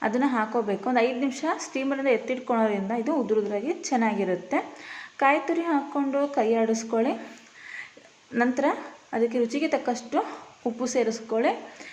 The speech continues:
ಏನು ಹುರಿದಿಟ್ಕೊಂಡಿರ್ತೀವಿ ಇಲ್ಲ, ಆ ಗೋಡಂಬಿ ಮತ್ತು ಕಡಲೆ ಬೀಜನ ಸೇರಿಸಿ ಒಂದೆರಡು ಬಾರಿ ಕೈ ಆಡಿಸಿ ಒಲೆಯನ್ನು ಆರಿಸ್ಕೊಳ್ಳಿ.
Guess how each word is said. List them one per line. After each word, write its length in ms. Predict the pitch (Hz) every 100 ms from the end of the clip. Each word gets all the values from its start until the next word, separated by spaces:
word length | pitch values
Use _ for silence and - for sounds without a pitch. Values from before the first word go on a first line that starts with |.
| - - - 254
ಏನು 240 | 294 311
ಹುರಿದಿಟ್ಕೊಂಡಿರ್ತೀವಿ 800 | 240 220 285 285 262 233 233 240
ಇಲ್ಲ, 140 | 320 294 311 226
ಆ 40 |
ಗೋಡಂಬಿ 420 | 208 226 240 262
ಮತ್ತು 300 | 269 254 277
ಕಡಲೆ 240 | 254 190 226
ಬೀಜನ 320 | 226 226 220 220
ಸೇರಿಸಿ 580 | - 277 311 - 233 285 - - - - - -
ಒಂದೆರಡು 340 | 233 226 226
ಬಾರಿ 340 | 226 226 220 226
ಕೈ 240 | 226 226
ಆಡಿಸಿ 360 | 226 220 - 381 - - - - 233
ಒಲೆಯನ್ನು 380 | 226 226 226 381 - - - -
ಆರಿಸ್ಕೊಳ್ಳಿ. 600 | 220 220 220 - 214 202